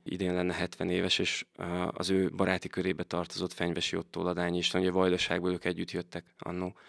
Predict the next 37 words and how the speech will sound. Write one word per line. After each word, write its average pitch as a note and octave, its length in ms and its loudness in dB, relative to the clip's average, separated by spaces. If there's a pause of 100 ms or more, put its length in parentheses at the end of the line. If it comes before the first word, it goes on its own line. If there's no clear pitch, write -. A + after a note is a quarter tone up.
Magyarországra, F#2+ 960 4 (200)
csak - 140 -10
Sziveri F#2 340 4
János F2+ 300 4
ugye F2+ 100 4
nagyon F2+ 200 4
fiatalon F2 440 0
meghalt, F2 600 0 (240)
és - 260 2
egy - 360 -2
talán F#2 220 2
még F2+ 160 4
kevéssé F#2 520 4
ismert, G2 640 2
de F2 360 4 (100)
azt - 200 -2
hiszem, F2+ 220 0
hogy F2 120 2
mindenképpen F2 720 0
ismertségre F2+ 720 -2
méltó F2+ 680 2
életművet F#2 560 0
hagyott G2+ 260 0
maga G2+ 180 6
után. A2+ 380 6
Úgyhogy - 160 6
ezt F#2+ 180 8
is G2+ 60 6
szeretnénk F#2+ 380 4
picit - 320 -4
megtámogatni, F#2+ 760 2
úgyhogy G2 440 2
a F#2+ 320 6 (140)
Fenyvesi G2+ 440 8
Ottó, G2 300 2
Ladányi F#2 340 4
István, F2+ 560 2